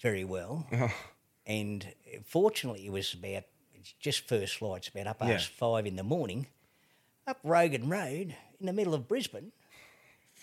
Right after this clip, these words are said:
Speaker 1: The back doors of the Ford panel van fly
Speaker 2: <laughs>
Speaker 1: open, and this trolley covered in this purple cover comes out and starts careering down the
Speaker 2: <laughs> Oh,
Speaker 1: street,
Speaker 2: no.
Speaker 1: hits the gutter,
Speaker 2: Oh, no.
Speaker 1: does a bit of a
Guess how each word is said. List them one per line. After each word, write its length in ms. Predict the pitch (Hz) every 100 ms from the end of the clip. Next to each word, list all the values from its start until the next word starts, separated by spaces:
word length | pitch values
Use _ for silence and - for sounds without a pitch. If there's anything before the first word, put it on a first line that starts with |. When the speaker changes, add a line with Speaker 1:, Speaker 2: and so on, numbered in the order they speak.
| - -
Speaker 1:
The 80 | 160
back 380 | 127 202 - -
doors 420 | 190 175 139 -
of 200 | 120 107
the 340 | 117 110 107 -
Ford 400 | 185 175 117 -
panel 300 | 190 214 131
van 340 | 123 117 107
fly 380 | - 160 143 127
Speaker 2:
<laughs> 140 | 180
Speaker 1:
open, 340 | 180 117 139 - - - - -
and 180 | - 143
this 180 | 156 -
trolley 460 | - - 190 151 120
covered 340 | - 165 147
in 140 | 123 120
this 260 | 113 - - _
purple 480 | - 160 143 131 117 -
cover 260 | 165 170
comes 400 | 135 - 135 123
out 240 | 143 143 127
and 160 | 117
starts 520 | 107 - 127 127 120 -
careering 760 | - 156 135 160 202 185 139 131
down 320 | 131 165 156
the 60 | 196
Speaker 2:
<laughs> 80 | -
Oh, 60 |
Speaker 1:
street, 300 | 233 226 190
Speaker 2:
no. 600 | 208 - 220 - - - 208 - -
Speaker 1:
hits 300 | - 262 156
the 120 | - 156
gutter, 420 | 135 202 156 220 -
Speaker 2:
Oh, 260 | 120 156 160
no. 440 | 170 175 165 175
Speaker 1:
does 240 | 175 165
a 60 | 180
bit 180 | 151 185
of 100 | 156
a 160 | 143